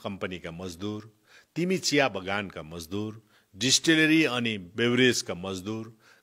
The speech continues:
कृषि मजदुर, व्यवसाय क्षेत्रका मजदुर, सडकमा कार्यरत मजदुर लगायत सरकारी कर्मचारीमा हार्दिक शुभकामना व्यक्त गर्दछु।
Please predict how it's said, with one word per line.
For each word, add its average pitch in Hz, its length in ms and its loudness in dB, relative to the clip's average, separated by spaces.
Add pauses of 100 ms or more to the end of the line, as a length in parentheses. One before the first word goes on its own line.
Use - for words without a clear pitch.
कृषि 156 480 2
मजदुर, 98 600 2 (520)
व्यवसाय 139 520 6
क्षेत्रका 98 460 -8
मजदुर, 104 580 -6 (320)
सडकमा 160 640 2
कार्यरत 98 440 0
मजदुर 92 540 -8
लगायत 92 400 -6
सरकारी 135 520 -6
कर्मचारीमा 87 760 -10
हार्दिक 117 480 -12
शुभकामना 85 720 -10 (400)
व्यक्त 98 300 -2
गर्दछु। 85 720 -10